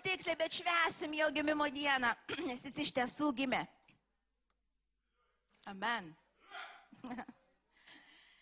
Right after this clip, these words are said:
Amen. Am, aš šiandien tokią, <clears throat> a, labai netradicinę, gal pasakysiu, žinią kalėdinę pasiruošiau, bet ar mum tradicinės reikia?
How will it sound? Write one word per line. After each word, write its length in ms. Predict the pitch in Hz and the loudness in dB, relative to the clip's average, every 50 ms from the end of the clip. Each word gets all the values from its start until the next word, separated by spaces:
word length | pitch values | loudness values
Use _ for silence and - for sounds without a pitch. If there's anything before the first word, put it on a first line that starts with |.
| _ _ _ _ _ _ _ _ _ - 202 202 - - 180 | _ _ _ _ _ _ _ _ _ -16 -14 -14 -14 -14 -14
Amen. 400 | 175 175 180 185 202 202 190 180 180 185 _ _ _ _ _ _ _ _ _ _ _ _ _ _ _ _ _ | -12 -8 -6 -6 -6 -6 -6 -8 -12 -18 _ _ _ _ _ _ _ _ _ _ _ _ _ _ _ _ _
Am, 320 | - 233 247 247 254 254 254 226 - _ _ _ _ _ _ _ _ - - - - _ _ _ | 2 4 4 4 4 2 0 -6 -12 _ _ _ _ _ _ _ _ -20 -20 -20 -20 _ _ _
aš 140 | - 285 - | -4 -2 0
šiandien 220 | - 330 - 294 - | 2 2 2 2 4
tokią, 300 | 240 233 226 - 233 226 233 233 - _ _ - 269 254 247 220 - _ | 2 2 4 4 2 2 2 -2 -10 _ _ -10 -10 -8 -8 -10 -12 _
<clears throat> 560 | _ _ _ _ _ _ _ _ _ _ - | _ _ _ _ _ _ _ _ _ _ 4
a, 60 | 240 247 247 247 240 - - - | 6 8 8 8 6 6 2 2
labai 380 | 254 254 269 254 - 311 330 311 330 | 4 4 6 8 8 6 6 6 6
netradicinę, 720 | 320 302 285 - 294 285 269 220 320 359 349 - 359 349 320 285 | 6 6 6 6 6 4 6 4 4 4 4 4 4 4 4 4
gal 100 | 294 277 | 4 2
pasakysiu, 640 | - 269 269 262 277 269 - 277 302 320 285 - 285 | 2 0 -2 -2 -2 -4 -4 -4 -4 -4 -4 -4 -4
žinią 480 | 269 226 202 220 240 302 330 320 269 240 254 285 320 - - _ - - _ - | -4 -2 -2 0 0 0 2 2 4 4 2 0 -2 -6 -16 _ -20 -20 _ -4
kalėdinę 580 | 285 269 269 269 294 302 302 269 269 254 254 240 | -2 -2 0 2 2 2 2 2 2 0 0 0
pasiruošiau, 880 | - 247 247 - - 294 302 285 254 233 233 - 247 214 226 247 277 285 - _ _ _ _ _ _ _ - - - - - - - - _ - 208 | 0 -2 -2 -2 -2 0 0 0 0 0 -2 -2 -2 0 0 0 0 -2 -6 _ _ _ _ _ _ _ -20 -20 -20 -20 -20 -20 -20 -20 _ 2 6
bet 240 | 269 269 269 - - | 6 6 6 6 4
ar 160 | 269 277 277 | 4 6 4
mum 160 | 302 311 294 | 2 2 4
tradicinės 640 | - 285 285 233 277 262 - 240 226 208 196 - - | 4 4 4 4 2 0 0 0 0 0 -2 0 0
reikia? 380 | 208 190 180 165 165 147 143 | 0 0 0 0 -2 -2 -4